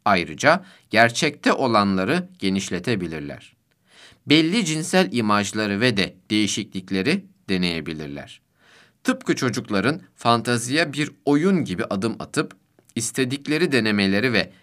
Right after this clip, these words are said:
gerçekte bir çıkış noktası bulamadıkları için enerjilerini bu yolla serbest bırakmaları gibi.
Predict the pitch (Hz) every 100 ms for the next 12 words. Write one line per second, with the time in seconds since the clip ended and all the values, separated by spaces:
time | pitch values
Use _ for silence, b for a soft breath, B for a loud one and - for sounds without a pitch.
0 | b 113 107 107 143 123 165 135 139 127
1 | 156 - 185 123 113 - 117 135 120 120
2 | 160 139 104 - 87 85 80 - 170 175
3 | b b - 113 123 123 135 143 151 156
4 | 165 151 196 190 131 104 135 143 127 110
5 | 117 143 - - 107 101 107 98 92 87
6 | - - -